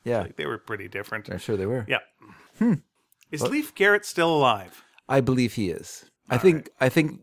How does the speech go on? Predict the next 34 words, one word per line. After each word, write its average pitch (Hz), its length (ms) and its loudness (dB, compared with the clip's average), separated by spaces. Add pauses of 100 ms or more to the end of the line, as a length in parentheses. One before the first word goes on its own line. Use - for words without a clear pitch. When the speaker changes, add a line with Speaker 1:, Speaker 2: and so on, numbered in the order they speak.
Speaker 1:
we 127 420 0
and 110 160 2
the 107 60 0
rest 117 160 0
of 113 60 -8
the 113 60 0
world 107 260 2
would 98 140 -4
know 98 280 -4
when 90 180 -6
Leif 95 220 -10
Garrett - 260 -10
passes. - 640 -16
Speaker 2:
And 143 140 -8
how 277 180 -4
the 277 140 -4
hell 190 240 -2
is 147 120 -4
Meat 165 280 -6
Loaf 135 320 0
still 107 280 -6
alive? 101 440 -8
That's 143 260 0
my 127 140 -2
other 120 160 -2
question. 107 440 -12 (240)
Speaker 1:
My 202 360 2 (180)
only 160 240 4
question 135 320 0
is, 107 360 -2
who 208 220 2
was 151 400 6
Leif 110 220 -2
Garrett? - 460 -6